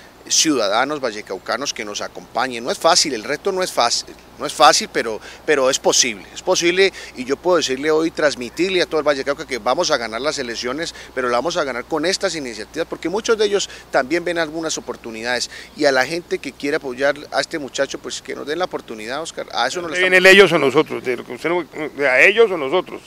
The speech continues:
Speaker 1: Eh, eh, el ellos son los que nos cansamos de la seguridad, a ellos son los que nos han robado los celulares todos los días en las esquinas, ellos los doctores que siempre votamos y que siempre nos defraudaron y que sencillamente no aparecieron,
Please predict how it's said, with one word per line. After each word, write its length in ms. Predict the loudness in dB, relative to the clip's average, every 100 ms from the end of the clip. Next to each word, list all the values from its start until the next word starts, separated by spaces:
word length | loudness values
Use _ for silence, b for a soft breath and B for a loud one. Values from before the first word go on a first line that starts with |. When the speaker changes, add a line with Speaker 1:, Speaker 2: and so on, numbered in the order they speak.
| -20 -16
Speaker 1:
Eh, 120 | -14
eh, 140 | -12 -12
el 160 | -6 -4
ellos 380 | -2 2 4
son 360 | 4 4 2 2
los 160 | 2 2
que 120 | -2
nos 160 | -4
cansamos 440 | -4 -2 0 0 0
de 60 | -4
la 100 | -4
seguridad, 600 | -6 -10 -6 0 0 0 -10 -16
a 60 | -8
ellos 260 | -4 -4 -4
son 120 | -4
los 160 | -4
que 100 | -4
nos 220 | -6 -2 -2
han 100 | 0
robado 340 | 0 2 2
los 140 | 0
celulares 560 | -4 -6 -2 -2 -2 -6 -2
todos 400 | 2 2 0 -4
los 220 | -10 -6
días 320 | 0 2 2
en 100 | -4
las 160 | -8 -8
esquinas, 600 | -10 -8 -6 -6 -8 -10 -4
ellos 500 | -2 0 -2 -4 -8 B B B
los 280 | -8 -6 -4
doctores 420 | -8 -6 -4 -4
que 200 | -4 -4
siempre 500 | -2 2 0 0 -8
votamos 640 | -10 -10 -4 -4 -2 -8 -12
y 100 | -14
que 180 | -8 -2
siempre 540 | 2 2 2 0 -4 -12
nos 140 | -10
defraudaron 580 | -10 -10 -6 -2 -2 -2
y 60 |
que 120 | -8 -10
sencillamente 520 | -8 -6 -6 -8 -6
no 160 | 2
aparecieron, 680 | 4 4 2 0 -2 -2 -4